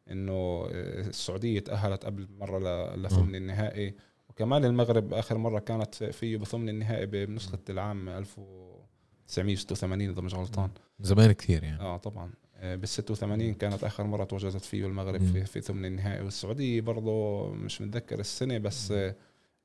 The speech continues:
Speaker 1: آه،
Speaker 2: يمكن ثمانية وتسعين. يمكن.
Speaker 1: مش، آه، بت-، لسه بفحص لك بالضبط، أما،
Speaker 2: مم.
Speaker 1: آه، بتخيل
Speaker 2: مم.
Speaker 1: ال-، مش من بعيد كثير، بس
Speaker 2: مم.
Speaker 1: يعني المنتخبات اثنين كان لهم الحظوظ
Speaker 2: ب-،
Speaker 1: بالتأهل
Speaker 2: بالد-،
Speaker 1: لثمن
Speaker 2: بالدور
Speaker 1: النهائي.
Speaker 2: ثمن النهائي.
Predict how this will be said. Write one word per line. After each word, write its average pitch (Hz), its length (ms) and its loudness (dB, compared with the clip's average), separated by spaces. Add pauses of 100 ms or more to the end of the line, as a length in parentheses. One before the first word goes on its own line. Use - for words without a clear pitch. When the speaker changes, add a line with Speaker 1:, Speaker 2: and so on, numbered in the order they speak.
Speaker 1:
آه، 92 640 -4
Speaker 2:
يمكن 104 200 8
ثمانية 95 380 8
وتسعين. 82 460 4 (300)
يمكن. 85 300 -4
Speaker 1:
مش، 120 240 -2
آه، 107 320 -8
بت-، 120 420 -8 (380)
لسه 147 220 -6
بفحص - 360 -8
لك 123 140 -6
بالضبط، 120 460 -4
أما، 104 220 -2
Speaker 2:
مم. 87 140 0 (400)
Speaker 1:
آه، 95 140 0
بتخيل 113 580 -2
Speaker 2:
مم. 92 120 4
Speaker 1:
ال-، 135 260 -2
مش 160 260 -2
من 165 120 2
بعيد 147 240 4
كثير، 139 420 4
بس 113 320 0
Speaker 2:
مم. 123 60 4
Speaker 1:
يعني 120 220 0
المنتخبات 123 720 0
اثنين 135 320 -2
كان 135 200 2
لهم 120 160 0
الحظوظ 117 400 -2
Speaker 2:
ب-، 101 40 -8
Speaker 1:
بالتأهل 95 360 4
Speaker 2:
بالد-، 95 200 4
Speaker 1:
لثمن - 260 -4
Speaker 2:
بالدور 98 280 6
Speaker 1:
النهائي. 95 180 4
Speaker 2:
ثمن 87 160 -2
النهائي. 82 320 -4